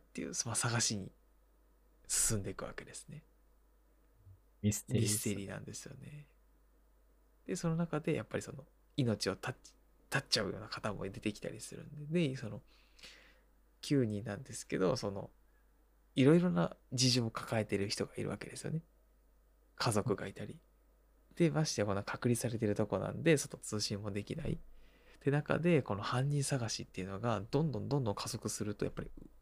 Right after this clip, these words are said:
Speaker 1: 内側で疑い始めちゃうんですよね。
Speaker 2: 遺失事件ってことだもんね。
Speaker 1: そうそうそうそうそう。まあ、もう僕らの誰かだよね、絶対ってなっちゃう。中にいる人が。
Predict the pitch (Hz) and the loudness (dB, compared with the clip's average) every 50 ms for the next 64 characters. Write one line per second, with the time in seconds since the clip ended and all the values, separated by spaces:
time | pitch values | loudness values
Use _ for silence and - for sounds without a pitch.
0 | - - _ - 180 - - - 262 269 262 247 220 226 - - _ _ 147 135 | -20 -8 _ -2 0 0 0 0 0 0 -2 -2 -4 -6 -6 -8 _ _ 0 2
1 | - 156 156 160 156 147 139 139 143 131 110 - - - - - - - - - | 2 2 4 4 4 4 4 4 4 2 2 2 0 0 -2 -2 -4 -6 -8 -8
2 | - 143 156 - - - - _ _ _ _ _ _ _ _ _ _ _ _ _ | -8 -8 -10 -12 -16 -20 -20 _ _ _ _ _ _ _ _ _ _ _ _ _
3 | _ _ _ _ _ _ _ _ _ - - _ _ - - - - - - - | _ _ _ _ _ _ _ _ _ -20 -20 _ _ -12 -10 -10 -8 -2 2 4
4 | 139 135 131 - - _ - _ - - 123 113 - 92 85 - - _ - - | 4 4 4 0 -4 _ -20 _ 2 2 4 4 4 2 0 -2 -6 _ -14 -6
5 | - 85 - - 69 - - 95 117 127 139 - - - - - - - - - | -4 -2 -2 -2 -2 -2 0 2 2 2 2 0 -6 -10 -12 -14 -16 -16 -14 -14
6 | - - - - - - 170 147 131 120 104 104 - 110 110 - 160 160 135 127 | -14 -14 -14 -16 -6 -2 -2 0 0 0 -2 2 2 2 4 6 4 4 4 2
7 | 117 - - 104 120 - - 107 - - 64 127 127 - - - 127 - - 190 | -2 -2 0 0 0 0 0 -2 0 -2 -2 -4 -6 -8 -10 -10 -6 -6 -6 -6
8 | - - - 98 98 90 - - 104 107 104 107 - - - - - - _ _ | -2 0 0 0 0 -2 -6 -8 -8 -8 -8 -8 -8 -8 -10 -10 -10 -14 _ _
9 | _ _ - 110 - - - - 170 - - - - - 175 - - | _ _ -6 -6 -4 -4 -6 -8 -10 -12 -12 -16 -16 -18 -18 -18 -18